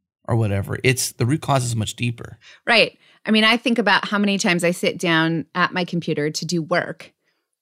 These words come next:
Speaker 2: and then I have these, like, pop-up thoughts, <laughs> right? Like, "Oh, I forgot to do this thing. Let me check that super quick."
Speaker 1: Right.
Speaker 2: And, like, "Oh, 'cause I'm at my computer.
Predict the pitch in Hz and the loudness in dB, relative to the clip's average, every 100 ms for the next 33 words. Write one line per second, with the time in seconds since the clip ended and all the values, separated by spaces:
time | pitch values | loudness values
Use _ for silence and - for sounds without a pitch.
0 | _ 202 190 180 170 185 180 175 - 185 | _ 2 4 4 4 4 4 2 2 0
1 | 190 185 180 170 156 - 180 - 214 - | 2 2 2 2 0 0 0 2 0 0
2 | - 208 - - - - - _ _ - | 4 6 4 -2 -12 -14 -20 _ _ -20
3 | - - 214 226 208 - 269 269 233 202 | -10 0 2 4 2 0 0 2 2 0
4 | 202 196 - - 180 170 175 - 139 147 | 0 0 0 0 -2 0 -2 -4 -4 -2
5 | 185 170 170 165 160 - - - - - | -2 -2 -4 -4 -2 -2 -6 -14 -14 -4
6 | 110 71 - _ _ 202 190 175 - 262 | -2 -2 -6 _ _ 2 4 2 2 6
7 | 254 202 - - 247 220 214 - 233 - | 6 6 0 -4 2 4 4 4 2 4
8 | 202 220 165 214 240 160 185 | 2 2 0 4 2 2 -6